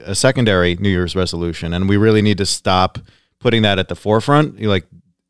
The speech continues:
I think the, the thing that we need to work on is mental health, right? I think mental health should be our New Year's resolution, practicing the stuff that you're talking about. And when we talk to our patients, we are constantly saying, "Your advice, what is it that you're practicing?"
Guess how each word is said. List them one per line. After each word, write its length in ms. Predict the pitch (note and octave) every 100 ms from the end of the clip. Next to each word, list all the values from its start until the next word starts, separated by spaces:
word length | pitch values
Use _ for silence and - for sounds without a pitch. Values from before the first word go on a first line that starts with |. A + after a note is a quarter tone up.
| _ _ _
I 100 | G2
think 240 | G#2 A2+ -
the, 280 | G#2 G2+ F#2+
the 140 | G2
thing 200 | F#2+ G#2+
that 100 | G#2+
we 100 | F#2+
need 120 | G2+ F#2+
to 80 |
work 200 | F#2 G2+ A2
on 100 | G#2+
is 80 |
mental 260 | F#2+ G#2+ G2
health, 300 | G#2+ B2 - _ _ _ _
right? 220 | - G#2+ -
I 80 | F#2+
think 240 | G2 A2+
mental 300 | G#2 A#2 G#2+
health 200 | F2+ B2
should 180 | - B2
be 120 | G2+
our 140 | G2+ F#2+
New 100 | G2
Year's 240 | F#2+ F2+
resolution, 640 | G2 F#2 F2 F#2 - F#2+ F2+ - -
practicing 920 | - G#2+ A2 A#2+ - A2+ G#2+ G#2 G#2 G2 _ _ -
the 100 | A2
stuff 200 | - G#2+
that 80 | G#2
you're 100 | F#2
talking 340 | G#2+ A2 A2
about. 260 | F#2 E2+ F#2+
And 100 | G#2
when 120 | A2
we 80 | A#2
talk 340 | B2 A2 - -
to 120 | G2+
our 100 | B2
patients, 460 | A2+ G2 - F2+ - _ _ _ _
we 380 | G2+ G2+ G2 - _
are 120 | F#2+
constantly 460 | G2 B2+ C3 A#2 G2+
saying, 480 | - G2+ G2 G#2+ G2+
"Your 180 | G#2 G#2+
advice, 500 | G2 G2 G2 A#2 - _ _ _ _ -
what 160 | C3
is 80 | C3+
it 80 | C3
that 100 | B2+
you're 80 | A#2
practicing?" 580 | A#2+ A2 - G2 D#2